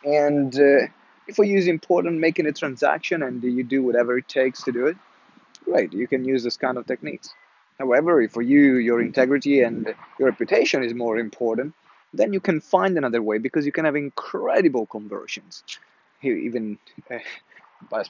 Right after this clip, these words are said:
telling the truth. <laughs> So, this is my thought for today. Thank you for listening to another episode of Simone Vincenzi Talks Business.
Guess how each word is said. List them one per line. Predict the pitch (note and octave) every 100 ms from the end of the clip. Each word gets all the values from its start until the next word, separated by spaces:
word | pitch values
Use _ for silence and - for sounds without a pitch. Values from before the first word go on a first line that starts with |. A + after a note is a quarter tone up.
| A#2
telling | C#3 C#3 D3+
the |
truth. | D3+ G#3 E3 _ -
<laughs> | - - - - - - - - _ _
So, | - D#3+ D#3+ D#3+ - _ _ _ _ _ _ _ _
this | - - F#3
is | E3+
my | C#3+ D#3+
thought | - D3
for | C#3+ C#3
today. | C3+ D3+ D#3 - - - -
Thank | - G3
you | F#3+
for | F#3+
listening | F#3+ F#3+ G#3 G3
to | - D3+
another | D3 D3
episode | D#3+ D#3 C3+ C3+
of | B2+
Simone | - C#3 D3+ D#3
Vincenzi | C#3+ C#3 E3+ E3+ F3+ F3+
Talks | - C#3 C3+ -
Business. | C3 A2+ C3 D3 F#3+ -